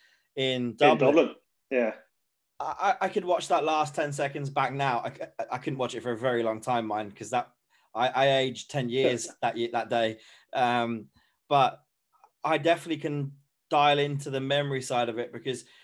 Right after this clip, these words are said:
Speaker 1: you watch that moment and it takes you back instantly to every emotion and feeling that you felt, um, which is the most unanalytical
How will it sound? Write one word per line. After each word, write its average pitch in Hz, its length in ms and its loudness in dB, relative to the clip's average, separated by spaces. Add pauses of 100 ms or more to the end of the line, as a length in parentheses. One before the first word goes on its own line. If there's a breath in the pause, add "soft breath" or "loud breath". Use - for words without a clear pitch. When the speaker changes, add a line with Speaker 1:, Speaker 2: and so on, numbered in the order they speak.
(160 soft breath)
Speaker 1:
you 131 140 -8
watch 156 400 -2
that 151 220 -2
moment 143 640 -4
and 139 100 -2
it 127 200 -10
takes 151 400 -6
you 143 120 -6
back 139 300 -2
instantly 139 600 -6
to 131 200 -8
every 143 300 0
emotion 139 500 -2
and 117 140 -6
feeling 139 380 0
that 120 100 -8
you 113 80 -12
felt, 120 420 0 (420 soft breath)
um, 120 580 0 (100)
which 135 180 -10
is 139 60 -6
the 147 60 -4
most 139 260 0 (340)
unanalytical 143 1120 -2